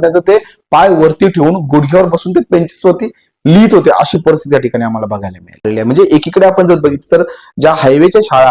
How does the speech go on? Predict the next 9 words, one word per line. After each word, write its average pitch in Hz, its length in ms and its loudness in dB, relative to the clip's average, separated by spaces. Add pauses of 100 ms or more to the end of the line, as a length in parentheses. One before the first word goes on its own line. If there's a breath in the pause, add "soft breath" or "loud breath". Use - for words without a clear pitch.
आहेत, 113 180 -4
म्हणजे 127 300 0 (360 soft breath)
वडगाव 135 320 2
पासून 131 440 -2
समजा 123 280 -2
आपण 131 220 -2
जर 131 80 -2
धरलं, 127 220 2
देहरोड 127 460 0